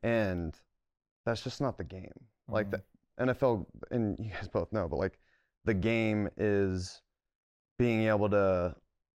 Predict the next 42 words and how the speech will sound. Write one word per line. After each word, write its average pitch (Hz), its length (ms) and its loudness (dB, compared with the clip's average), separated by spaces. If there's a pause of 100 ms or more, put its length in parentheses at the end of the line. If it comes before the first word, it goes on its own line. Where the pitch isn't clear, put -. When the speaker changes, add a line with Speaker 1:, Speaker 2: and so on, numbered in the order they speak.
(140)
Speaker 1:
you 104 160 -2
know, 87 260 -4 (1160)
if 107 160 -4
you 123 160 4
don't, 127 160 2
if - 140 -2
you're 123 80 2
not 131 120 4
in 113 100 2
a - 20 2
good 107 180 2
situation 101 600 0
on 101 120 0
offense, 120 600 -2 (880)
um, 87 500 0 (160)
whether 107 320 2
it's 101 140 -2
a 107 40 -2
guy 107 220 2
missing 107 380 -2
a 101 40 0
block 98 540 0
or 101 100 0
the 101 80 0
receiver 107 360 0
not 104 160 0
running 107 200 0
the 107 60 0
route 107 320 2
or 104 140 2
you 104 160 2
flat 98 280 2
out 104 160 2
missing 107 360 -2
a 104 40 0
throw, 101 640 0 (540)
um, 101 640 2
or 107 360 4
you 107 140 2
call 107 280 2
a 101 40 2
screen 104 720 -2